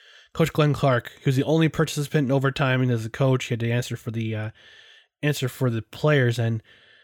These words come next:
this is what happened in that last forty-five seconds. You see George Satarits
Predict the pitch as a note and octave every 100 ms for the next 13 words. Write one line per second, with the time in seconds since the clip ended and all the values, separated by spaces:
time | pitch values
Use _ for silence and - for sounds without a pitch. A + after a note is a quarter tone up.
0 | _ C#3 D#3 D4+ - - A#3 G3+ G3+ F#3+
1 | - D#3 C#3+ - F#2+ - _ _ _ _
2 | _ _ - C3+ C3+ A#2+ B2 D3+ D3+ -
3 | D3+ D3 C3+ - A#2+ - G#2+ F#2+ F2 A#2
4 | - A#2+ A2+ A2 G2+ - D#3 E3+ D#3+ D3
5 | D#3 C#3+ C3+